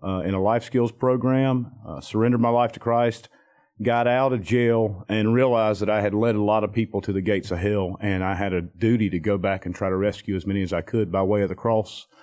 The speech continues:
by the gospel of Jesus Christ, by that proclamation.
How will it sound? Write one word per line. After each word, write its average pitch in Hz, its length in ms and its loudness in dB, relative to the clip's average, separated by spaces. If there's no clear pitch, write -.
by 98 240 0
the 92 100 -2
gospel 101 380 0
of 90 80 -2
Jesus 90 240 -2
Christ, 107 380 -2
by 101 100 2
that 107 180 0
proclamation. 123 840 -2